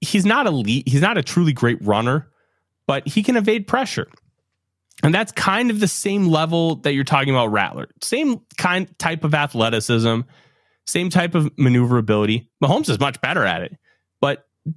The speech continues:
that's the construct of what we're working with here. And then Rattler's got a top tier arm. I think with Rattler, you could see him drafted on day two because his arm talent, Dave,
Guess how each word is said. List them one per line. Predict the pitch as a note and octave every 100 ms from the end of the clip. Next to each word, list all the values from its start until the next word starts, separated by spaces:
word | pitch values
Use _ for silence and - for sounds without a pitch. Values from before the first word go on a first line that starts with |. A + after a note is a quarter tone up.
| -
that's | E3+ F3 -
the | F3
construct | - D#3 D3 - C#3+ C3
of | B2+
what | A#2+ -
we're | A2
working | G2+ E2+ - -
with | -
here. | - - - _ _ _ _ _ -
And | C3+
then | C#3
Rattler's | C3+ C#3+ D3 C3
got | C#3
a | B2
top | - G#2+
tier | - G#2
arm. | E2+ - _ _ _ _ _ _ _ _ _ _ _
I | A#2+ C#3
think | D3+ - D#3 C#3+ C#3+ - - - _ _ _ _ _ _ _ _ _ _ -
with | C#3 A#2+
Rattler, | A2 B2 F#3 - G#2 G2 F#2 - _ _ _ _ _ _ _ _ _
you | A#2 C#3+ G3+
could | G#3
see | - F#3
him | D#3 C3+
drafted | C3 B2 A#2 A#2+
on | A2
day | G#2+ G#2+
two | - A#2 G#2+
because | G2 G2 A2 G2
his | - B2+ C#3 C#3+ -
arm | A#2+ C3+ D#3
talent, | D3+ C3 A2+ G2+
Dave, | G#2+ A2 G#2+